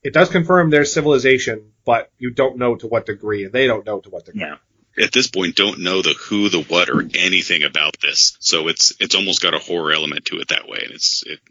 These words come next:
Speaker 3: yeah, really neat.
Speaker 1: And horror and science fiction, a lot of times,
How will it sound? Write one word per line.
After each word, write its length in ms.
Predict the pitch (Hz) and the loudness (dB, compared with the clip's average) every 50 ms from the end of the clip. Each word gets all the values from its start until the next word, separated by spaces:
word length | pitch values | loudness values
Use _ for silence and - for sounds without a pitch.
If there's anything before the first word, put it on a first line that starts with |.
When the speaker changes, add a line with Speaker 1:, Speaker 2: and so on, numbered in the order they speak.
| - _ - | -18 _ -8
Speaker 3:
yeah, 240 | - - - 62 - - - | -6 -6 -6 -8 -12 -8 -4
really 220 | - 101 95 85 | 0 0 2 2
neat. 220 | 80 76 73 - - _ _ _ _ _ _ _ _ _ _ - | 0 0 -2 -4 -6 _ _ _ _ _ _ _ _ _ _ -4
Speaker 1:
And 140 | - 143 139 | -4 -4 -2
horror 280 | - - 233 277 294 247 | 0 0 2 2 4 2
and 140 | 185 151 | 2 2
science 380 | - - 170 160 151 139 120 - | 2 4 4 6 6 4 2 0
fiction, 680 | - 160 151 - - - 143 139 127 123 120 117 110 _ _ _ _ _ _ _ - | 2 2 2 2 4 2 4 4 4 2 -2 -6 -8 _ _ _ _ _ _ _ 2
a 40 | 135 | 4
lot 280 | 127 123 127 143 170 | 6 6 8 8 6
of 100 | 185 165 | 6 4
times, 640 | - - 135 131 127 120 120 120 117 113 113 - | 0 0 2 4 6 6 4 4 2 -2 -6 -8